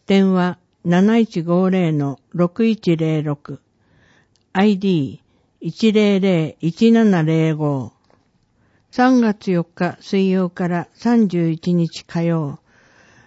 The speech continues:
流山少年少女俳句大会優秀作品展、少年少女俳句大会優秀作品を展示します。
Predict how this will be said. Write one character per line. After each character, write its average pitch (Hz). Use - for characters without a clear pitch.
流 220
山 208
少 233
年 233
少 220
女 156
俳 196
句 -
大 202
会 147
優 202
秀 208
作 -
品 202
展、 131
少 233
年 233
少 226
女 151
俳 196
句 -
大 208
会 147
優 208
秀 214
作 -
品 143
を 131
展 175
示 156
し 160
ま 139
す。 -